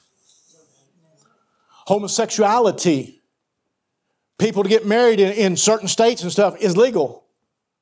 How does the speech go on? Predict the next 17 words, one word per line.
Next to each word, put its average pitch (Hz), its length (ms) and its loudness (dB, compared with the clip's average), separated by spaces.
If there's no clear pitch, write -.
but 117 100 -10
that 147 120 0
doesn't 143 300 -4
make 139 180 -4
it - 40 -10
right. 151 440 -4
Because 123 320 -2
it's 131 140 -6
against 139 280 -2
God's 147 280 0
law, 127 140 0
and 123 80 -8
God 147 200 -2
calls 131 260 -2
it 135 40 -4
an 131 80 -4
abomination. 151 720 -6